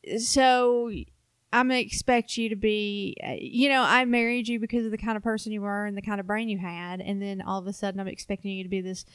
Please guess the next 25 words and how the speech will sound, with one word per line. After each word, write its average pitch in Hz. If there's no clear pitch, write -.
complete 240
other 208
thing 208
that 196
I, 175
I've 190
been 190
fed 196
in 185
magazines 185
and 180
on 175
television 202
that 185
this 196
is 196
the 190
way 185
a 175
guy 175
is 175
supposed -
to -
be. 226
And 190